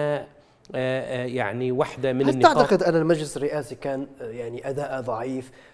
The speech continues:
Speaker 2: آه، سفراء دول، دعم، آه، دولي، دعم من قبل أكثر من مائة، آه، عضو من أعضاء مجلس النواب، كان هناك دعم شعبي كذلك في،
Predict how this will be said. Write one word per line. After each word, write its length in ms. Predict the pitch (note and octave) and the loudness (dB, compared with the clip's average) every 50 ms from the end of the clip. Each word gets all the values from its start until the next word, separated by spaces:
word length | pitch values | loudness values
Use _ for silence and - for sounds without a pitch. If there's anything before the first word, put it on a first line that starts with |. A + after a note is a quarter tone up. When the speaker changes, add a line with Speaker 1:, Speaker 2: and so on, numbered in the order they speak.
| _ _ - | _ _ -8
Speaker 2:
آه، 520 | - C#3+ C3+ C3 C3 C3 - - - - - - | -4 -4 -2 -2 -4 -6 -8 -12 -14 -16 -14 -14
سفراء 540 | C3+ - F#3 E3+ - E3+ F3 D#3+ D#3 C#3+ C3+ | -8 -6 -6 0 4 4 6 6 4 2 0
دول، 640 | A#2+ C#3 C#3 C#3 C#3 C#3 C#3 C3+ C3+ C#3+ C#3 B2 | -2 -4 -2 0 0 0 0 -2 -2 -4 -4 -2
دعم، 480 | B2+ B2+ F3+ D#3 C#3+ D3 D#3 D3+ D3 C#3+ | 0 0 0 0 0 0 -2 -2 -4 -4
آه، 460 | B2 A#2+ - - - B2 A#2+ G#2 A2+ | -6 -10 -14 -14 -12 -12 -12 -12 -12
دولي، 720 | B2+ A#2 D3 D#3+ D3+ C#3+ C3+ B2+ B2+ C3+ C#3 C#3+ C#3+ C#3+ C#3 | -10 -6 -4 -2 0 0 0 -2 -4 -4 -4 -2 -4 -4 -4
دعم 460 | B2 C3+ E3+ D#3+ D#3+ D#3 C#3 C3 B2+ | -4 -2 0 0 0 0 0 -2 -4
من 160 | C#3+ C#3 C#3 | -4 -6 -6
قبل 460 | B2 - D#3 D3 C3 C3+ C#3 C3+ C3 - | -8 -6 -6 -4 -2 -2 -2 -2 -4 -6
أكثر 300 | D3+ D3 - - D#3 C#3 | -8 -8 -4 -4 -4 -4
من 180 | C#3 C#3+ D3 | -4 -4 -4
مائة، 240 | D3+ D3+ C#3+ D3 C#3 - - - - - - - - _ _ _ - | -4 -4 -4 -6 -6 -8 -12 -20 -20 -20 -20 -20 -20 _ _ _ -10
آه، 340 | - C#3+ C#3 C3+ B2+ C3+ C3 | -8 -6 -4 -4 -4 -4 0
عضو 240 | D3 E3+ F3+ D3+ E3 | 0 0 0 2 0
من 140 | D#3 D#3+ | 0 0
أعضاء 280 | C#3+ C3 C3+ D#3 C#3+ C#3 | -2 0 0 0 0 0
مجلس 360 | D#3 D3 C3 C#3+ C#3 - - | -2 -4 -4 -6 -10 -10 -10
النواب، 420 | D3 C3+ C3+ A2+ A#2 C3+ C#3+ D3+ - | -8 -8 -8 -4 -2 0 0 0 0
كان 200 | - - F3+ E3 | 2 2 2 2
هناك 420 | C#3+ D#3 E3 E3+ D#3 - - - A2 G#2+ | 0 0 -2 -2 -2 -4 -8 -14 -12 -6
دعم 420 | B2+ D#3 E3 F3 F#3 G3 G3 F#3+ F#3+ - | -2 -2 -2 0 0 -2 -4 -4 -6 -10
شعبي 500 | - - - F3+ F#3 G#3 A3+ G#3 A#3 A3+ | -4 2 6 6 6 6 6 4 2 2
كذلك 840 | G#3+ - G3+ F#3 D3 D3 D3+ E3+ F3+ F#3+ F#3+ - G3 G3 G3 G3 F#3+ - - | 2 2 2 2 4 2 4 4 2 2 2 2 2 2 2 2 0 -4 -6
في، 220 | - D3 D3+ D3+ | -6 -6 -4 -6